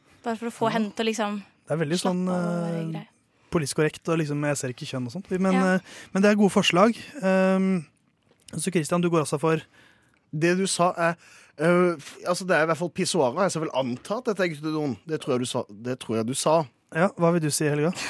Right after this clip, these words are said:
Speaker 1: <laughs> Slå deg ned mens du peker på pissoaret.
Speaker 2: <laughs> OK,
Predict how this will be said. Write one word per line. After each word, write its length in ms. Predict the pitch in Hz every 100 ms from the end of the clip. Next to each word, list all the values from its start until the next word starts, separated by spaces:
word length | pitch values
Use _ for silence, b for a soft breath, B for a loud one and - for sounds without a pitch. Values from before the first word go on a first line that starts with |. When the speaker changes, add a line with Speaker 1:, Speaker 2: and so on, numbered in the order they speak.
| -
Speaker 1:
<laughs> 280 | 226 220 233
Slå 380 | - - 220 226
deg 140 | 226
ned 180 | 208 202
mens 180 | 208 196
du 60 | 214
peker 460 | - 339 - - -
på 80 |
pissoaret. 760 | 269 311 - - - - 160 - - -
Speaker 2:
<laughs> 240 | - -
OK, 140 | 175